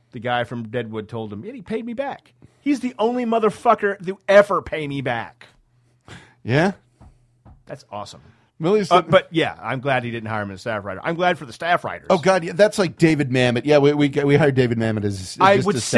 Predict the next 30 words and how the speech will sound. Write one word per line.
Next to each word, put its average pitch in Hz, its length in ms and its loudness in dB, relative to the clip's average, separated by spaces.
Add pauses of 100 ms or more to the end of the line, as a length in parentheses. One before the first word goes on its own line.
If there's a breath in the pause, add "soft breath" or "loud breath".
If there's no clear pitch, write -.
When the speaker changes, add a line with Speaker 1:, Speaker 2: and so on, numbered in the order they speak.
(120)
Speaker 2:
staff 269 60 0
writer. 262 200 6
Speaker 1:
myself 226 340 2
on 202 180 2
fire 190 480 2
as 139 140 4
Speaker 2:
Uh-huh. 143 80 4
Speaker 1:
I 147 80 2
jumped 175 400 -6
out 160 200 0
the 139 60 -12
fucking 135 400 -6
window. 123 200 0
Speaker 2:
Yeah. 107 240 4 (480 soft breath)
Wait. 101 160 -2
Speaker 1:
I 196 80 8
would 214 180 6
make 214 260 0
a 226 60 -6
window 202 260 -2
to 170 100 -4
jump 175 280 0
out 214 200 4
of 170 120 4
Speaker 2:
Yeah. 117 160 6
Speaker 1:
if 190 100 -6
there 190 120 -6
wasn't 170 280 -2
one 147 200 -4
there. 113 360 -6